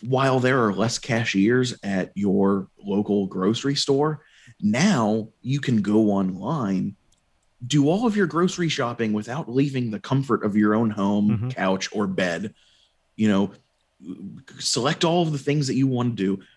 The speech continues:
Speaker 1: that you want to purchase or you need to pick up for making dinner tonight. You can buy it online and then pay, pay, do everything. You select all the stuff,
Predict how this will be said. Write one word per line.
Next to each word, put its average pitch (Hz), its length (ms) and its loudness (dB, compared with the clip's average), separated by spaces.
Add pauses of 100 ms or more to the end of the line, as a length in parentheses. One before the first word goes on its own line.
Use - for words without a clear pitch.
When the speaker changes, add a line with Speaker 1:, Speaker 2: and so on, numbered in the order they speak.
(220)
Speaker 1:
that 127 200 2
you 123 280 4
want 127 160 4
to 113 40 0
purchase 92 520 -2
or 104 200 2
you 110 240 2
need 110 300 2
to - 60 2
pick 120 280 -4
up 104 200 -4
for 101 380 0
making 104 420 -2
dinner 104 240 2
tonight. 92 400 -2 (760)
You 117 160 2
can 104 240 0
buy 170 240 2
it 160 140 4
online 117 840 -2 (760)
and 135 160 2
then 127 360 2 (600)
pay, 185 200 4
pay, 196 460 2
do 185 360 2
everything. 170 380 -2
You 110 80 -8
select 175 360 -2
all 190 120 2
the 185 80 4
stuff, 196 320 -2